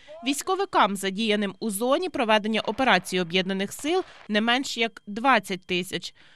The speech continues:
На тридцять відсотків зростає також зарплата поліцейських та рятувальників. Зросла й мінімальна пенсія для тих пенсіонерів, яким виповнилося шістдесят п'ять років і які мають тридцятирічний стаж.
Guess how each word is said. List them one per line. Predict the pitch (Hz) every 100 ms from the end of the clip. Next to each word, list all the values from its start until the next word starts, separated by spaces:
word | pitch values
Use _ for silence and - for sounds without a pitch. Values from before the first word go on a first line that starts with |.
| _
На | 285
тридцять | 370 339 254 202 226
відсотків | 226 370 381 - 233
зростає | 240 254 294 285
також | 262 262 254
зарплата | 196 208 - 269 277
поліцейських | 214 208 196 214 247 269 180 -
та | 202 175 -
рятувальників. | - 190 233 185 151 151 156 170 156 - - - - -
Зросла | 247 349 - 403
й |
мінімальна | 277 262 254 214 208
пенсія | 180 - 349 415 427 - 392
для | 214 214
тих | 208 254
пенсіонерів, | - 240 - 381 403 403 294
яким | 254 240 226
виповнилося | 262 247 233 220 - 202
шістдесят | 220 202 214 220 190
п'ять | 196 -
років | 311 392 370 -
і |
які | 214 202 226
мають | 220 285 339
тридцятирічний | - 208 208 190 202 202 - 240
стаж. | - - 196 160 -